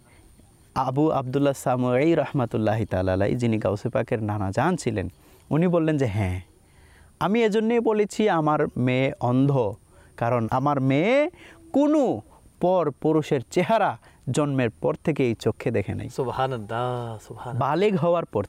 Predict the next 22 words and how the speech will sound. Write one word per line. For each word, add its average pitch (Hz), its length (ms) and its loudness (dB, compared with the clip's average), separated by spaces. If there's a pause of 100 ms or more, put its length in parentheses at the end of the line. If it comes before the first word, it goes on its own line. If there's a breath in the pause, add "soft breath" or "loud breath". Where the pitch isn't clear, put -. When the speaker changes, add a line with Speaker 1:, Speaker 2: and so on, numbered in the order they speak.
Speaker 1:
থেকে, 113 280 -2 (580 loud breath)
বালেগ 165 500 0
হওয়ার 185 360 2
পর 143 240 -2 (140)
থেকে 123 400 0 (440 loud breath)
Speaker 2:
কখনোই 277 440 0
কোনো 254 200 0
পুরুষকে 185 360 0
দেখেন 208 100 0
Speaker 1:
কখনোই 254 180 2
Speaker 2:
নাই। 240 100 2
Speaker 1:
কোনো 214 240 0
পর 175 200 -2
Speaker 2:
আল্লাহ। 160 220 0
Speaker 1:
পুরুষকে 165 440 2
এই 135 200 2
চোখে 156 380 0
দেখেন 127 300 0
নাই। 107 280 0
এজন্য 160 360 0
সে, 123 360 0 (580 soft breath)
সে-, - 180 -6